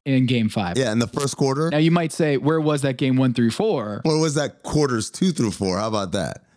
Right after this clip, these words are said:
Speaker 2: He did in the first quarter, and then it just stopped. Look, man, there has to be a moment where you say, "There's only one person who can match me athletically on this court."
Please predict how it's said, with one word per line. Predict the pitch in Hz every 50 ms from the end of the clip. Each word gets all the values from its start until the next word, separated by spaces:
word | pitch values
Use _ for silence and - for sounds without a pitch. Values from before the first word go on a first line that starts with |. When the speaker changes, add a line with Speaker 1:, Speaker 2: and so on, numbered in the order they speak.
| _ _ _ _ _
Speaker 2:
He | - 110
did | 123 170 180
in | 165 170
the | 165
first | 131 165 165 160 139 - -
quarter, | 104 90 85 76 76 -
and | - 104 113 113
then | 113 110 110 110 113 110 -
it | - 104 101
just | 95 120 120 -
stopped. | - - 143 160 - - - _ _ _ _ _ _ _ _ -
Look, | - 151 170 -
man, | - 110 104 101 98 98 95 101 101 101 - _ _ _ _ -
there | 117 127 131 131 143 156 165 170 175 165
has | 156 147 156 170 196 202 190
to | - 196
be | 165 165 160
a | 135
moment | 117 113 113 120 131 147 143 139 131 117 -
where | - 101 110 107 107 104
you | 104 104 104 104 104 104 107 113 120 135 143 143 147 147 147 147 143 147 139 131 - - _ _
say, | _ - - - - 127 117 107 92 78 67 58 55 50 50 50 - - _ _ _ -
"There's | - 127 139 143 131
only | 151 170 190 185 175
one | 151 131 117 113 120 139 151 156 139
person | - - 143 135 127 120 - 113 104
who | 110 104 95
can | - - 101 92 92 92 95 104
match | 117 123 127 123 123 123 - -
me | 104 101 104 95 87
athletically | 90 90 - - 101 92 90 87 - 87 85
on | 80 80 80
this | 80 76 - -
court." | - - -